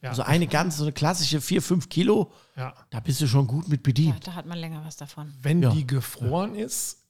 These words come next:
Speaker 1: kriege ich die auch wie sonst in vierundzwanzig Stunden im Kühlschrank, äh, aufgetaut? Oder?
Speaker 2: Über Nacht, ja.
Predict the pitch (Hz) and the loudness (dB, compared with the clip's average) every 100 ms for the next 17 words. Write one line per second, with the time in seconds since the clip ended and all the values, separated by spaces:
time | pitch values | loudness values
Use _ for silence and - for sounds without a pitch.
0 | 147 127 151 156 165 165 151 139 135 135 | -10 -6 -4 -4 -4 -2 -2 -2 -2 0
1 | 139 180 - 127 170 170 156 135 - 151 | 0 -2 -2 -4 -2 0 -2 -4 -4 -2
2 | 160 135 123 160 143 - 135 135 170 147 | 0 -2 -2 -4 -4 -2 -2 -2 -2 0
3 | 127 127 139 - 131 170 202 196 160 151 | 0 0 -4 -4 -2 0 0 4 8 8
4 | 127 107 - | 8 0 -4